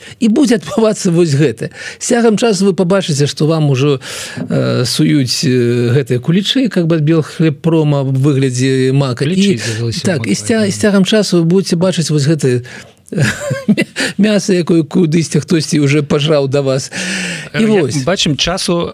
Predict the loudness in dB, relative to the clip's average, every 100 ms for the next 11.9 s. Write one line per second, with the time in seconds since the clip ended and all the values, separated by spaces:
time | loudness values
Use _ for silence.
0 | -6 -4 -2 -4 -4 -4 -2 0 0 0
1 | 2 4 4 2 2 0 -2 -4 -4 -6
2 | -6 -2 0 0 -2 -6 -4 -4 -4 -2
3 | 0 2 0 0 -2 -2 -4 -6 -6 -4
4 | -2 -4 -2 -2 -2 -4 -4 -12 -6 -2
5 | -2 -4 -6 -4 -4 -6 -6 -10 -6 -4
6 | -2 -2 0 -2 0 0 -2 -4 -8 -10
7 | -18 -10 -6 -4 -2 -2 -4 -6 -10 -10
8 | -8 -8 -8 -8 -12 _ -16 -16 -18 -20
9 | -20 _ _ _ -12 -8 -6 -6 -8 -12
10 | -14 -20 -20 _ -6 -2 0 0 -2 -2
11 | -4 -4 -6 -6 -8 -10 -12 -14 -16